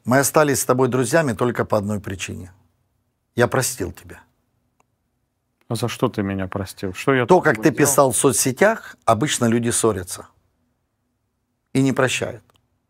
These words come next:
Speaker 1: Тяжело это читать, когда так жестко, так безапелляционно, так, знаешь, потом еще есть пару друзей, ну, Жени нет, я не могу Женю, а вот Александр, да.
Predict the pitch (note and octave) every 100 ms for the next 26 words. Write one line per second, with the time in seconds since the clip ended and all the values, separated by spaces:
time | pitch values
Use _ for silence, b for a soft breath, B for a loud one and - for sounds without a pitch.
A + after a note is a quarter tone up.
0 | _ _ _ _ _ _ - E3 E3 G#3
1 | C3+ A2 G#2+ - - - C3 F#3+ A3+ G3+
2 | _ _ _ _ - B2+ A#2 B2+ G#2+ -
3 | F#3+ - - _ _ - F#2+ F2+ G3 G3
4 | - - F#2+ - _ _ _ _ _ _
5 | D#3 C#3+ A#2 C3 D3 D#3 D3 D3 D#3 F3+
6 | G3+ A#2+ G#2 - D3+ A2+ B2+ F3+ C3 -
7 | b b b b b C#3 G#3 G3 - D#3
8 | - D3+ C3+ B2 C#3 C#3 G3+ C#3+ C#3 C3+
9 | A2 D3+ C#3 D3 F3 B2+ B2+ C3 A#2+ A#2+
10 | D3+ A#2+ - A#2 A2+ - A#2 A2 - B2+
11 | F#2 F#2+ B2+ C#3+